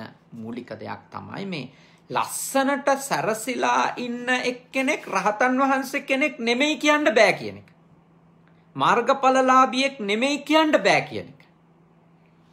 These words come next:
හෝ යා, අ, ධර්මය පුහුණු වෙන එක්කෙනෙක් නෙමෙයි කියලා කියන්න බෑ කාටවත්. කගේ හරි තියෙන මේ, අ, බාහිර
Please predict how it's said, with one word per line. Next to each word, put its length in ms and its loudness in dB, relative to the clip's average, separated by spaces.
හෝ 280 8
යා, 640 4
අ, 100 0
ධර්මය 480 0
පුහුණු 440 -2
වෙන 180 0
එක්කෙනෙක් 540 -2
නෙමෙයි 480 -4
කියලා 360 2
කියන්න 520 0
බෑ 340 4
කාටවත්. 500 -2
කගේ 300 -6
හරි 240 2
තියෙන 460 -2
මේ, 420 -4
අ, 100 -8
බාහිර 540 0